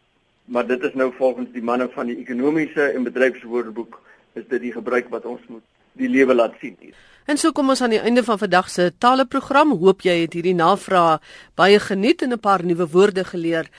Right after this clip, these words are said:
Speaker 2: En ek wil tog vra, kom ons kyk of ons dan die woorde solidus vir daardie vorentoe skuinstreep en agtertoe skuinstreep kan gebruik.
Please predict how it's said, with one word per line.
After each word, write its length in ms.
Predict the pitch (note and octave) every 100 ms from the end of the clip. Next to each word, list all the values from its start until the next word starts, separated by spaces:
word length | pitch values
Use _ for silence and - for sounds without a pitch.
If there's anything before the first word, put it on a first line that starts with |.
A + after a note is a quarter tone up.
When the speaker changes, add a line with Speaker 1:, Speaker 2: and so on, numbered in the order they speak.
| - -
Speaker 2:
En 140 | - F3
ek 140 | G3+
wil 100 | G#3
tog 180 | B3 A#3+
vra, 260 | - D4+ C4
kom 140 | - G#4+
ons 140 | G#4+
kyk 360 | - G#4 - -
of 220 | - C4
ons 320 | - A#3 B3+ G#3
dan 160 | A3
die 160 | A3+ G3+
woorde 540 | E3 G#3+ G3 G3+ G3 - - _ _
solidus 840 | - - D#4 F4 C#4+ G4 - - -
vir 260 | - G3
daardie 300 | E3 E3 F3
vorentoe 800 | F3 B3+ B3+ A#3+ A3 A3+ G#3+ G#3 F#3 - - -
skuinstreep 760 | - - A3+ A3 - G#3+ G#3
en 100 | A3
agtertoe 440 | - A#3 A#3+ G#3+ A3
skuinstreep 600 | - G3+ G3+ - G3 -
kan 120 | F#3+
gebruik. 480 | G3+ F#3+ B3 F4+